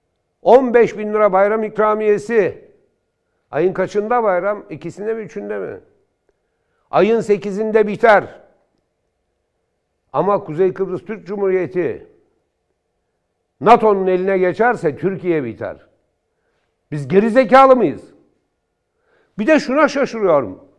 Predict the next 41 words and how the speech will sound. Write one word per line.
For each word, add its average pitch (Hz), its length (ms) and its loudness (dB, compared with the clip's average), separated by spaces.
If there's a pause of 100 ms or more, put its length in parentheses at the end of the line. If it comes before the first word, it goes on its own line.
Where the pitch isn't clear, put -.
(720)
Sözcü 185 380 -4
gazetesinde 254 580 -4
çok 208 240 -8
deneyimli 220 420 -2
abiler 214 460 0
var. 160 220 -2
Benim 151 180 -4
abi 160 260 2
dediğim 285 280 -4
insanlar 117 500 -8
var. 85 280 -18 (400)
Ben 170 200 -4
kırk 185 260 -6
iki 208 160 -10
yıldır 262 280 -6
yapıyorum 165 500 -4
bu 160 80 -8
işi. 160 180 -12
Elli 190 340 -4
yıldır 226 300 -2
yapanlar 175 500 -6
var. 143 140 -6
Altmış 123 420 -10
yıldır 214 240 -10
yapanlar 180 480 -8
var. 170 200 -8
Necati 175 420 0
abi. 254 340 2 (1040)
Ya 175 100 6
ayıp 185 340 4
değil 262 140 -4
mi 320 80 0
ya? 262 440 -2 (520)
Ya 196 160 6
niye 214 220 2
müdahale 320 420 6
etmiyorsunuz 240 600 -6
böyle 214 220 0
şeyler 190 340 2
yazılıyor 175 420 0
gazetenizde? 131 640 -6